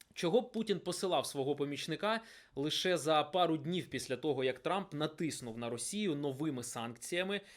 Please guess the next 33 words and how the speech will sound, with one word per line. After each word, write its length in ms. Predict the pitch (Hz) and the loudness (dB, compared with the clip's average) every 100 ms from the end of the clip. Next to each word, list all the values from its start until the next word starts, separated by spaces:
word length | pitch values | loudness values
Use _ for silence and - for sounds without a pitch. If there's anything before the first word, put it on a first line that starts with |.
| - - - | -20 -14 -4
і 100 | 226 | -2
скасував 520 | - 214 180 208 190 | 0 0 2 2 2
двосторонню 680 | 170 185 - 175 180 175 | -2 -2 0 0 0 0
зустріч 440 | 147 180 - 147 - | -2 -4 -6 -6 -6
з 80 | - | -6
Путіним, 580 | - 226 196 147 123 117 - - _ | -4 -2 0 0 -2 -6 -16 -20 _
і 120 | 185 | -2
ще 260 | - - 220 | 0 2 2
після 300 | 220 165 165 | 0 0 0
того, 280 | 208 208 160 | 4 4 4
як 180 | 156 - | 2 0
сам 240 | 190 180 - | -2 -2 -2
Путін 380 | 214 208 143 131 | -2 0 0 -4
сказав, 440 | - 135 139 127 | -2 2 2 2
що 260 | - - 123 | -2 -2 -4
під 420 | - 151 - _ | -2 -2 -2 _
тиском 520 | 214 254 - 127 113 - - - | 0 0 0 -2 -2 -10 -16 -4
ніякі 440 | 156 170 185 165 | 2 2 2 0
рішення 580 | 190 226 175 143 127 117 - | 0 0 0 0 -2 -2 -4
Росія 460 | 131 147 - 214 190 | -2 -2 0 2 2
ухвалювати 760 | 175 - 165 185 175 170 175 | 0 -4 -2 0 0 0 0
не 120 | 175 175 | 0 -2
буде, 500 | 156 190 117 110 101 | -2 0 0 -2 -4
і 100 | 160 | -4
що 240 | 147 - 151 | -4 -4 -4
санкції 680 | - 214 208 - 190 170 - - | 0 -2 -2 -4 -2 -2 -4 -12
зовсім 480 | 135 185 202 190 170 | 0 2 2 0 0
не 100 | 180 | -2
боляче 520 | 147 196 143 123 - | 2 4 4 2 -4
вдарили 580 | 113 131 147 135 127 123 - - - - | 0 4 6 6 2 0 -2 -16 -20 -6
по 260 | 147 147 135 | 2 4 4
Російській 500 | 135 147 127 - 127 | 2 -2 -4 -4 -4
Федерації. 720 | 147 139 156 113 - 107 | -2 2 2 2 -4 -8